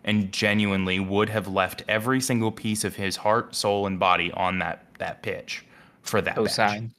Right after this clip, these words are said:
Speaker 1: Yep. Uh, he was the guy who, when he kissed the badge on the shirt,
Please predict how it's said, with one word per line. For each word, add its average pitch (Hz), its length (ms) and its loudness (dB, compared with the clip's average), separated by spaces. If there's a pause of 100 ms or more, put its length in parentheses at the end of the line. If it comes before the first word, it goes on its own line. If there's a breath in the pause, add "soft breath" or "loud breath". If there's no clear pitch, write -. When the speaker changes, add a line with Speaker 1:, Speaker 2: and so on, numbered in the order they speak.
(640 soft breath)
Speaker 1:
Yep. 101 220 -2 (420)
Uh, 104 200 4 (180)
he 143 440 0
was 156 180 2
the 139 80 -2
guy 90 520 2 (460 soft breath)
who, 117 140 4
when 107 200 4
he 127 240 0
kissed 143 320 0
the 123 100 0
badge 95 320 0
on 101 100 0
the 90 80 -2
shirt, 104 420 -2